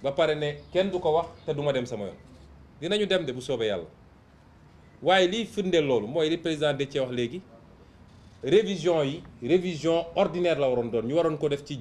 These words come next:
juróom benn weer. Macky Sall mooy, moom mooy Sénégal quoi. Lu ko neex lay def. Nee na moom révision bi ci benn weer la koy def. Parce que yéen jeunes yi la bañ ngeen bindu.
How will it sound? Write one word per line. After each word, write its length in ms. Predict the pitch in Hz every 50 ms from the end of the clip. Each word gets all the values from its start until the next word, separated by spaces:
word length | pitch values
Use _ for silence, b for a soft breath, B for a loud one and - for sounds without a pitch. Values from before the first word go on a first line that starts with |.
| 104 104
juróom 340 | 151 180 190 185 170 135
benn 200 | 113 147 147 135 131 123
weer. 200 | 120 110 95 - - - - - - - - - - - - - - - - - - - - - - - - - - - - - - - - -
Macky 240 | 127 175 185 - 185
Sall 220 | - 170 139 120 113
mooy, 240 | 117 135 170 175
moom 320 | 160 139 127 160 185 170 151
mooy 160 | 143 156 160
Sénégal 400 | 156 - 151 151 156 185 190 180 -
quoi. 140 | - 95 - -
Lu 60 | 123
ko 120 | - 190 185
neex 140 | 165 151 139
lay 140 | 135 120 101
def. 100 | 85 - - - - - - - - - - - - - - - - - - - - - -
Nee 160 | 120 170 190
na 120 | 190 180 160
moom 280 | 147 156 180 196 170
révision 420 | 147 170 170 170 165 147 165 151 147
bi 100 | 160 156
ci 100 | - 165
benn 220 | 131 123 160 175 170 165
weer 180 | 160 151 143 131
la 80 | 123
koy 180 | - 123 117 101
def. 140 | 95 92 - - - - - - - - - - - - - - - - -
Parce 180 | 190 202 196
que 80 | - 202
yéen 240 | 185 214 240 226 190
jeunes 180 | 151 202 208 226
yi 60 | 220
la 100 | 202 190
bañ 160 | - 190 190
ngeen 200 | 190 190 196 185
bindu. 240 | 160 175 165 156